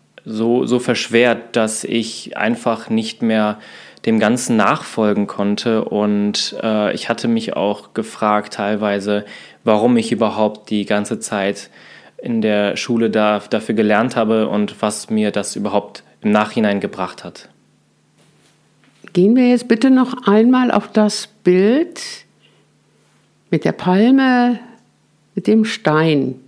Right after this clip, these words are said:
Speaker 2: der, wie Sie auch sagen, ungerechterweise auf die Krone der Palme gelegt wird von Ben Zadok.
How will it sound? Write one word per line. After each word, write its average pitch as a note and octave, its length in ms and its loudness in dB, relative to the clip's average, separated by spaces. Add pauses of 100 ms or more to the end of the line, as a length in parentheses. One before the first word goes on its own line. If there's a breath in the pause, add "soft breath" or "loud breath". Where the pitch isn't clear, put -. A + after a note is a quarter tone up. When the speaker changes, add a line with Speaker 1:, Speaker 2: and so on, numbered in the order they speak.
Speaker 2:
der, E3+ 480 2
wie D#3+ 160 -2
Sie D#3+ 180 0
auch F3+ 120 0
sagen, F3 340 2
ungerechterweise F3 1400 2 (1080 soft breath)
auf F3+ 160 4
die D3+ 100 2
Krone G3+ 480 4
der D3 140 0
Palme C3+ 580 0
gelegt C3+ 460 -4
wird - 200 -12
von D3+ 220 -2
Ben D3 220 0
Zadok. - 520 -4